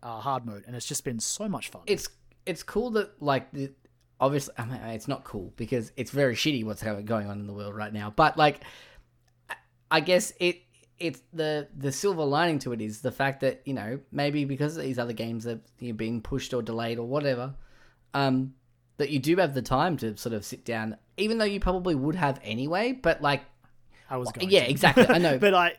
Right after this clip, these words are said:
Speaker 2: But even still, like, for some people out there that might not have, like, that, but then played it and went, "I
Speaker 1: Oh,
Speaker 2: really
Speaker 1: yeah.
Speaker 2: enjoyed that. I've got nothing else to play until, you know, who knows when.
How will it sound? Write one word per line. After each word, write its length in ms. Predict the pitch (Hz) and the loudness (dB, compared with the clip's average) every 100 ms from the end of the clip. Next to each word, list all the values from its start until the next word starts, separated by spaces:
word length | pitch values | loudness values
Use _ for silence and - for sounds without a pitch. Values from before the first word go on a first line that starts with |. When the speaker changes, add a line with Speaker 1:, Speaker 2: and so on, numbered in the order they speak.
| - | -2
Speaker 2:
But 180 | 208 202 | 0 0
even 220 | 214 175 | 0 -2
still, 300 | - 214 180 | -4 -2 2
like, 220 | 151 147 | 2 0
for 60 | 165 | -2
some 160 | 185 | -2
people 180 | 175 156 | 0 0
out 160 | 147 143 | 0 0
there 100 | 143 | 0
that 120 | 127 | 0
might 220 | 120 117 | -2 -2
not 220 | 127 220 | 2 4
have, 240 | 269 131 135 | 4 0 0
like, 180 | - - | -2 -2
that, 180 | 131 - | -6 -6
but 220 | 143 - | -8 -2
then 280 | 135 131 127 | 0 0 0
played 240 | 147 160 | 2 2
it 100 | 160 | 2
and 80 | 139 | 0
went, 180 | 135 - | -2 -4
"I 140 | - 247 | -4 0
Speaker 1:
Oh, 80 | |
Speaker 2:
really 120 | 196 156 | 2 2
Speaker 1:
yeah. 60 | |
Speaker 2:
enjoyed 340 | 117 117 214 175 | -2 0 0 2
that. 320 | 160 - _ _ - | 2 0 _ _ -4
I've 160 | 131 131 | -2 0
got 140 | 160 | 0
nothing 340 | 151 139 139 135 | 2 2 2 4
else 220 | 190 214 | 4 4
to 80 | 156 | -2
play 440 | - 127 123 131 - _ _ _ | 0 0 0 -4 -8 _ _ _
until, 520 | 139 131 147 135 131 127 - - - - _ - - _ - 143 | -2 2 4 4 2 -4 -14 -20 -20 -20 _ -20 -20 _ -12 -10
you 180 | 190 175 | -4 2
know, 220 | 151 165 - | 4 4 2
who 160 | - 175 | 2 4
knows 280 | 160 220 135 | 4 2 0
when. 340 | 113 113 156 | -2 -2 -4